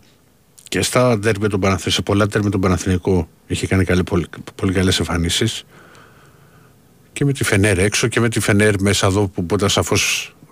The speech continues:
με τη Φενέρ έξω, λέω, στην κανονική περίοδο. Είχε βάλει πάλι έξι τρίποντα. Αλλά τα έξι τρίποντα στο, στα play-off, στο πρώτο μάτς, ο Κάναν ήταν αυτός ο οποίος άνοιξε το,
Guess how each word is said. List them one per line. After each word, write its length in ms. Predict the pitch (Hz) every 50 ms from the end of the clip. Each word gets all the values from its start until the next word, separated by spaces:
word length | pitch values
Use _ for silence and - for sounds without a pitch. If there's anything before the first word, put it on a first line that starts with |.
| - -
με 140 | 92 95 95
τη 80 | 87 85
Φενέρ 260 | - 98 101 107 104
έξω, 200 | 110 101 - 101
λέω, 100 | 101 104
στην 120 | - -
κανονική 280 | - 98 98 92 92 101
περίοδο. 400 | 101 104 87 95 87 82 85 85 - - - - - - - - _ -
Είχε 120 | - - 104
βάλει 180 | 98 110 107
πάλι 200 | 95 - 104 95
έξι 200 | 92 87 - -
τρίποντα. 440 | - 95 98 104 98 95 92 80 - - _ _
Αλλά 260 | - - - 98 98 87
τα 100 | 95 110
έξι 140 | 107 -
τρίποντα 320 | - 135 131 123 127 120 107
στο, 480 | - - 110 98 92 87 85 82 76 73 71 67 - - 76 - - - - - - -
στα 160 | - - - 90
play-off, 220 | - - 117 117 104
στο 120 | - -
πρώτο 260 | 87 - 110 - 98
μάτς, 380 | 87 95 110 120 - - - - _ _ - - - _ - - - _ - - _ _ _ _ _ _ _ _ _ _ _ _ _ _ _ _ _ _ _ _ _ _ _ _ _ -
ο 100 | 110 123 -
Κάναν 260 | - 202 160 120 104
ήταν 160 | 98 92 98
αυτός 240 | 87 82 - 101 -
ο 40 | 101
οποίος 320 | 85 - 95 90 - -
άνοιξε 340 | 98 90 87 87 80 - -
το, 480 | - 90 85 82 80 78 76 - 78